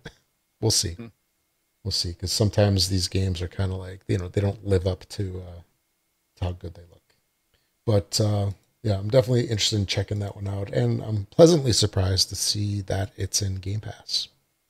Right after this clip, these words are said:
Speaker 1: And then, all right, on to more of the, uh, regular stories. Those were kind of like, uh, announcements there. But, uh, Mark,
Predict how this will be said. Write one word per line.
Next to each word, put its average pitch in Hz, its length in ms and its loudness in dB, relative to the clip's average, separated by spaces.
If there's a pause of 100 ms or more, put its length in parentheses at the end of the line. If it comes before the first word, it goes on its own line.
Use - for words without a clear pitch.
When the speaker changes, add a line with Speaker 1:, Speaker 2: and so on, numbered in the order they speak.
(360)
Speaker 1:
And 110 120 4
then, 110 460 6 (680)
all 107 120 6
right, 98 180 2 (760)
on 113 140 4
to 113 400 8
more 113 240 4
of 104 100 0
the, 104 260 2
uh, 98 200 -2 (160)
regular 113 260 8
stories. 107 300 4
Those 117 160 2
were 110 180 0
kind 107 260 4
of 98 120 2
like, - 280 -4
uh, 98 280 0
announcements 104 600 4
there. 117 240 0 (640)
But, 113 380 4
uh, 113 420 6 (120)
Mark, 110 340 4